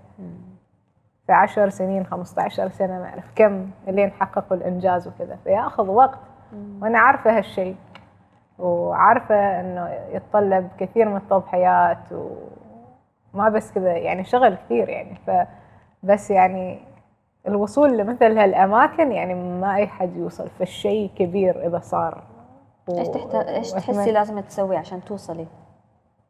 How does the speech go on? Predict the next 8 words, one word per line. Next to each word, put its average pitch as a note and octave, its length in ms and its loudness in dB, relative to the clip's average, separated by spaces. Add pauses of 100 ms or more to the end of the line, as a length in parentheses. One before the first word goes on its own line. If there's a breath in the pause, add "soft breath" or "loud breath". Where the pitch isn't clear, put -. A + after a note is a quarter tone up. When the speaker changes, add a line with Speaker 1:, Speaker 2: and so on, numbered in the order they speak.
(320)
Speaker 2:
لازم C4+ 300 2
أهتم B3 300 2
بكل C4 200 2
شيء، G3+ 180 2
لازم G3+ 280 4
أتفرغ G3 580 2
لهالرياضة، E3+ 880 2
لازم F3 460 -4